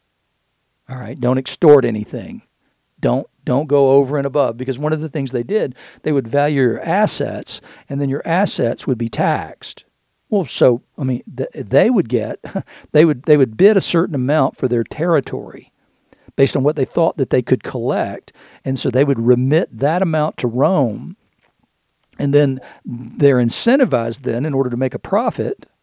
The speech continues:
to value that stuff higher than that. And so that's the way they would collect more than they were authorized to do. They would extort it by overvaluing assets.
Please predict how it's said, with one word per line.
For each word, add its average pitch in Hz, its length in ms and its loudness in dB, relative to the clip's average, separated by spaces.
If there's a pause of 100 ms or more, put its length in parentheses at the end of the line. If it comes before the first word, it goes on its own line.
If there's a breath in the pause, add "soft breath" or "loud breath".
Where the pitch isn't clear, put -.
(640)
to 139 100 0
value 123 260 4
that - 180 -4
stuff 113 220 -4
higher 196 360 -2
than 101 200 -6
that. 101 400 -18 (760)
And 123 100 -2
so 151 100 -4
that's 139 400 -2
the 147 100 -2
way 127 240 2
they 120 180 0
would 117 160 -6
collect 123 720 -4 (280 soft breath)
more 131 720 0
than 127 180 -4
they 120 100 0
were 123 180 -2
authorized 110 720 -4
to 131 80 -6
do. 131 340 2
They 120 120 -2
would 113 100 -4
extort 190 580 2
it - 160 -6
by 127 160 -2
overvaluing 131 1080 0
assets. 147 560 -8